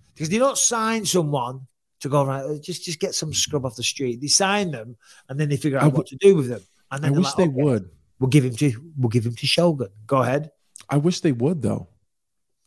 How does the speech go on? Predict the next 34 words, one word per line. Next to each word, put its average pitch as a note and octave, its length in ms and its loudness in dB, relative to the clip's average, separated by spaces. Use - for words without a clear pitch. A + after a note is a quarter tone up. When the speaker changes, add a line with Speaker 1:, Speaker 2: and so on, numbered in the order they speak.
Speaker 2:
Like, B2 300 0
I, C#3 140 2
y-, D3+ 220 -4
I D#3+ 100 -4
just, D3 260 -4
I, E3 120 0
I E3+ 80 0
know F3 120 2
that's D#3+ 160 2
not C3+ 120 2
how B2+ 100 4
the A2 80 -2
sport D3 300 0
works. C#3+ 240 0
I B2 40 2
know A#2+ 120 2
that's A2+ 200 0
not A2 120 0
how G#2 80 0
the - 80 0
business G2+ 440 -2
works. G#2 280 2
And G#2 180 -4
so G#2 320 2
I B2+ 120 0
know B2+ 180 2
that A#2 100 2
everything A#2+ 300 2
I'm A2+ 80 0
about A#2+ 280 2
to A#2 80 -2
say G#2+ 300 2
is G#2 500 -2
essentially A2 880 2